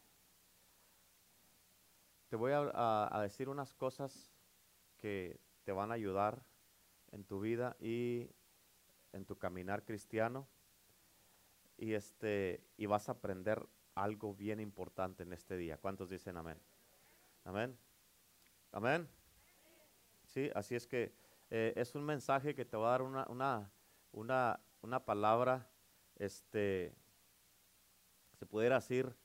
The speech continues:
a la misma vez un poco fuerte, pero, pero poderosa.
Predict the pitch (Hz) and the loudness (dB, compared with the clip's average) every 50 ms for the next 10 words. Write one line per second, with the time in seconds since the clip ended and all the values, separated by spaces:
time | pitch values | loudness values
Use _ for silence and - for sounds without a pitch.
0 | _ - - 104 107 101 95 104 113 120 123 117 120 117 - - 123 117 110 - | _ -8 -4 -2 0 0 0 -2 -2 0 0 2 2 0 -2 -6 -10 -10 -6 -4
1 | 120 113 - - 135 120 104 85 - _ _ _ _ _ _ _ _ _ _ _ | -4 -4 -2 -2 -2 -2 -2 -4 -8 _ _ _ _ _ _ _ _ _ _ _
2 | _ _ - - - - 101 101 110 117 113 - - 135 135 139 - - - - | _ _ -20 -14 -6 -2 0 2 2 0 0 -2 -6 -8 -8 -8 -12 -20 -20 -20
3 | - - - _ _ _ _ _ _ _ _ _ _ _ _ _ _ _ _ _ | -20 -20 -20 _ _ _ _ _ _ _ _ _ _ _ _ _ _ _ _ _
4 | _ _ _ - 107 104 104 101 98 95 90 85 - - - - - _ - - | _ _ _ 0 2 2 4 4 2 0 0 -4 -8 -14 -20 -20 -20 _ -20 -20
5 | - _ _ _ _ - - - _ _ _ _ _ _ _ _ _ _ - - | -20 _ _ _ _ -20 -20 -20 _ _ _ _ _ _ _ _ _ _ -20 -20
6 | _ _ _ _ _ _ _ _ _ _ _ _ _ _ - _ _ _ _ _ | _ _ _ _ _ _ _ _ _ _ _ _ _ _ -20 _ _ _ _ _
7 | - 101 92 90 - - 92 87 85 82 85 80 76 - - | -6 -4 -4 -4 -6 -6 -8 -6 -6 -6 -6 -8 -10 -14 -18